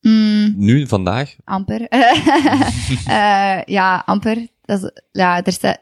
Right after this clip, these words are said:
Speaker 1: ik denk dat ik mensen heb die mij eraan herinneren, omdat ze mij nu goed genoeg kennen. En, eh, dat is ook over de jaren geëvolueerd. In het begin zou het dan zijn van...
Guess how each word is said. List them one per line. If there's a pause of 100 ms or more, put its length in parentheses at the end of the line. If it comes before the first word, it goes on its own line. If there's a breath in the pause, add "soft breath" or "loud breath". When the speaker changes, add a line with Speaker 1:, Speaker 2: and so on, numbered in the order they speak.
(140)
Speaker 1:
ik
denk
dat
ik
mensen
heb
die
mij
eraan
herinneren,
omdat
ze
mij
nu
goed
genoeg
kennen. (320 loud breath)
En,
eh, (400)
dat
is
ook
over
de
jaren
geëvolueerd.
In
het
begin
zou
het
dan
zijn
van...